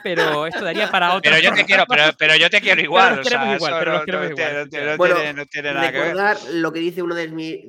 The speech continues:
Speaker 3: gurús espirituales, em, Berto Romero, que dice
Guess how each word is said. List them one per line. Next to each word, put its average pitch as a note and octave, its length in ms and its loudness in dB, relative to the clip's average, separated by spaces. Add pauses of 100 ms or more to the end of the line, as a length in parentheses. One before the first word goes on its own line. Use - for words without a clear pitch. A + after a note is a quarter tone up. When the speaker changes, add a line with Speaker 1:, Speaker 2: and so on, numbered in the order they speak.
Speaker 3:
gurús D#3+ 300 -8
espirituales, D#3 960 -4 (340)
em, C3+ 640 -10 (340)
Berto D3 440 -6
Romero, C#3+ 680 -8 (540)
que D3+ 100 -2
dice F#3+ 600 -6